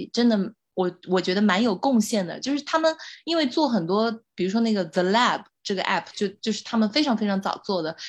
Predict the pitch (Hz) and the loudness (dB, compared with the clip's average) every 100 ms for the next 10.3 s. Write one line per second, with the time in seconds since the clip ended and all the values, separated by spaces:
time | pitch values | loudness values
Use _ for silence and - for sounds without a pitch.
0 | - 180 208 185 160 202 - 370 - 151 | -10 0 2 2 0 -4 -4 -4 -2 -4
1 | - 160 175 202 190 165 156 165 160 151 | -4 -4 0 2 0 -4 -6 -8 -8 -10
2 | 156 175 196 165 156 - _ _ 160 180 | -8 -4 -2 -4 -8 -16 _ _ -4 -4
3 | 180 180 180 165 160 160 - - - _ | -2 -2 -2 -4 -6 -10 -14 -20 -20 _
4 | _ _ _ - 196 202 175 - 180 185 | _ _ _ 0 2 4 2 0 2 4
5 | 233 170 - 190 190 156 151 - - - | 4 2 0 0 0 -2 -2 -4 -6 0
6 | 208 185 165 185 185 233 214 190 208 196 | 2 2 2 2 4 4 4 2 2 2
7 | 170 190 180 196 220 - 233 233 208 165 | 0 -4 0 0 -2 -8 -4 0 0 0
8 | 151 - 165 - _ - - 240 240 240 | -6 -10 -14 -14 _ -20 -4 0 0 -2
9 | - - 302 370 - 330 320 254 208 208 | -6 4 4 4 0 2 4 4 4 0
10 | 196 233 220 | 0 0 -2